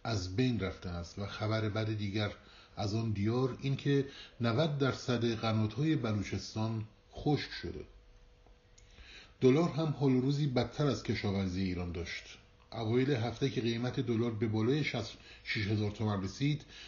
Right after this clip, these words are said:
دولت اعلام کرد نرخ را تگرزی کرده و معادل چهار هزار و دویست تومان خواهد بود که از اول معلوم بود اقدامی ناممکن و غیر عملی است و تنها به نایاب شدن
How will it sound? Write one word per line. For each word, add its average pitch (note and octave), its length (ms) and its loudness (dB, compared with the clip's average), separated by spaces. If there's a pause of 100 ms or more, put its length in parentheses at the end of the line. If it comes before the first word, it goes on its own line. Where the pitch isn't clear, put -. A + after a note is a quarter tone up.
(160)
دولت C#3+ 340 6
اعلام C#3 320 4
کرد G#2 320 0
نرخ C#3+ 320 2
را C#3 80 6
تگرزی G#2+ 540 0
کرده C3 360 0
و A#2+ 140 0
معادل A#2+ 640 2 (340)
چهار A#2+ 300 2
هزار A#2+ 400 2
و B2 100 6 (240)
دویست A2 420 -2
تومان F#2 480 -2 (340)
خواهد F#2+ 400 -2
بود F#2+ 180 -2
که - 120 -2
از C3 180 2
اول D3+ 160 4
معلوم D3 380 2
بود G#2+ 220 2
اقدامی B2+ 360 2
ناممکن A#2 560 0
و A2+ 100 0
غیر G#2+ 320 0
عملی G2+ 340 0
است F2+ 160 -6
و G#2 100 0
تنها A#2+ 640 -2 (380)
به A2 360 4
نایاب A2 360 4
شدن B2+ 400 0